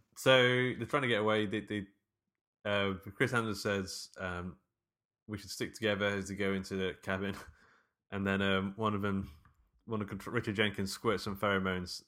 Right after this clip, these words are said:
with some controls, and he goes, "We should split up." So then they decide to go all into separate rooms, which doesn't make any sense.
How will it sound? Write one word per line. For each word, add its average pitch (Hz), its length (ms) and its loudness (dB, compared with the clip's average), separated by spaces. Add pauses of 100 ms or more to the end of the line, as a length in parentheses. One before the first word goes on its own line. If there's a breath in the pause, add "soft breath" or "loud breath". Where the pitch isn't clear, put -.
with 98 140 -8
some 104 140 -8
controls, 95 560 -2
and 101 100 -6
he 101 60 -4
goes, 98 340 0 (320)
"We 107 140 -6
should 95 120 -12
split - 260 -6
up." 95 220 -4 (640)
So 104 80 -4
then 101 160 0
they 101 100 0
decide 104 440 0
to 113 80 -4
go 107 360 4
all 120 140 4
into 107 120 0
separate 107 340 -2
rooms, 95 340 0
which 95 100 -12
doesn't 104 140 -6
make 92 140 -4
any 95 120 0
sense. - 400 -8